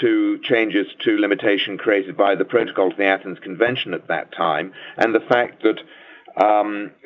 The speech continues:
some of the very, very largest passenger vessels or cruise vessels, uh, could in fact create, uh, liabilities that would have, you know, gone significantly into the overspill layer of the international group pool or, or, or reinsurance arrangements.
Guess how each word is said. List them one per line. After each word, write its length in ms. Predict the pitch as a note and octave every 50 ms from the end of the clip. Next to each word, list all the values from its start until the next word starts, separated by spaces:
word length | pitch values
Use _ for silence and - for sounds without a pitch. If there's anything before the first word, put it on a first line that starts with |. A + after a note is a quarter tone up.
| - - -
some 120 | B2 A#2+
of 80 | A2+ F#2+
the 160 | G#2+ G2 F#2+ -
very, 300 | C3+ C3+ B2 A2 G#2+ G2
very 320 | F2 F2 B2+ C#3+ D#3 C3 G#2
largest 600 | F#2 F2+ E2+ E2 D#2+ D2+ - - D#2+ D2+ - -
passenger 460 | - F2+ F2+ F2 - F#2 E2+ E2+ E2
vessels 460 | D#2+ E2+ E2+ E2 - F2+ E2 E2 D#2+ F#2
or 140 | F2 D#2+
cruise 340 | - - A#2 A2 A2+ G#2 E2+ D#2+
vessels, 440 | F2 D#2 D2+ - - E2+ E2 D#2+ E2 - _ - - - - - - - - _ _ - -
uh, 500 | - D#2+ F2+ F2+ F2+ F#2 F#2 F#2 F2+ D#2 -
could 200 | - - B2 G#2+
in 160 | G#2 G#2 G2+ -
fact 400 | - A2 G2+ G2 F#2 - - -
create, 480 | - - - G#2 G2 G2 F#2+ F#2+ F2+ - - - - _ - - - - - - _ _ - -
uh, 240 | - F2 F2+ F#2 F#2 F2+
liabilities 920 | F#2 G2+ G2+ G2+ G2+ G2 E2 G2 G#2 G#2 G#2 - - F#2 E2+ E2 E2+ E2 E2+
that 140 | G2 F#2+ -
would 120 | F#2 F2+
have, 140 | F#2+ F2+ D#2+ E2+ - - _ _ -
you 380 | - - G2+ F#2 - D3 G#2
know, 120 | G2 F2+ F#2
gone 300 | F2+ A2+ G#2+ G2+ F#2+ - -
significantly 680 | A2+ F#2+ G2 A2+ A#2 A2 G2+ F#2+ F#2+ F#2 E2+ F2+ F#2+ G2+
into 160 | G2 F#2 F#2
the 120 | F2 G2+
overspill 520 | G2+ G2+ G2 F#2+ F#2+ F#2+ - - G2 F#2+ F#2+
layer 240 | G2 F#2+ F#2+ G2
of 80 | F#2+ F2+
the 60 | F#2+
international 640 | G2 G2 F#2 - G2+ F#2+ G2 G2 - - G2 F#2+ F2
group 280 | E2 G2 F#2+ F#2+ - _ _ -
pool 380 | - - C3 C3 G2 E2 D#2+ D#2+
or, 200 | E2+ E2 D2+ - _ _ - E2
or, 260 | F#2 F2+ F2 E2+ D2+ - -
or 280 | F2 F2 F2 E2+ D#2+ - - _ F2
reinsurance 600 | F#2 F#2+ G2 F#2+ F#2 - - A#2+ A2+ A2 G2+ -
arrangements. 580 | F2+ E2 D#2 D#2+ D#2 D2+ D2 D2+ E2 D#2 D2+ -